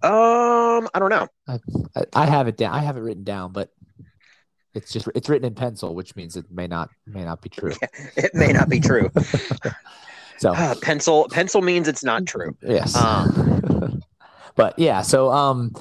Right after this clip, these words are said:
Speaker 2: I, I, I'm with you there. You know, the four-day ones, it has to be worth it, and I just, I hate it when it's not. You know?
Speaker 1: Yeah. Oh,
Speaker 2: Just a
Speaker 1: yeah,
Speaker 2: waste.
Speaker 1: yeah. And I, I gotta tell ya, I'm, I'm stoked for Tupelo. I'll be at that show,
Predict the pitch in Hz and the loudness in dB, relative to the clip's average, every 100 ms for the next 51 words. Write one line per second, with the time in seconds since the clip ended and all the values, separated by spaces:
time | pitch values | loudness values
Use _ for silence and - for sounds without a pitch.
0 | - _ _ _ - 120 127 - 143 151 | -18 _ _ _ -2 -2 -2 -4 -4 -2
1 | 135 135 127 113 101 85 82 - 104 98 | -4 -6 -6 -6 -4 -8 -8 -14 -10 -8
2 | 107 - 131 117 110 104 95 95 104 104 | -6 -2 0 0 0 -2 -8 -12 -12 -12
3 | - 92 85 85 85 85 78 85 85 _ | -12 -12 -8 -8 -8 -10 -12 -14 _ _
4 | - 85 - - - _ _ _ _ _ | -20 -20 -20 -20 -20 _ _ _ _ _
5 | - - 123 113 95 85 - 78 71 - | -16 -6 -4 -4 -8 -14 -14 -12 -12 -14
6 | - - - - - - _ 85 82 85 | -18 -18 -20 -20 -20 -20 _ -10 -8 -10
7 | 101 _ - - - 113 95 92 87 82 | -14 _ -16 -10 -4 -2 -2 -2 -2 -2
8 | 87 92 - _ - - _ _ 180 - | -6 -10 -16 _ -20 -20 _ _ -20 -8
9 | 151 131 - 170 - - - - 160 208 | -6 -4 -4 -6 -8 -20 -20 -6 0 2
10 | - 147 139 135 - 143 - - 156 180 | 4 4 4 2 2 -2 -2 -2 -2 -2
11 | - 98 98 - - 107 101 113 127 143 | -4 -4 -6 -12 -8 -8 -4 -2 -2 -2
12 | - - - _ - - - 117 - - | -10 -20 -20 _ -20 -18 -10 -10 -10 -20
13 | - _ - - - 127 117 139 143 127 | -20 _ -14 -14 -14 -2 0 2 2 2
14 | 107 - 123 117 139 | 0 0 -2 0 -2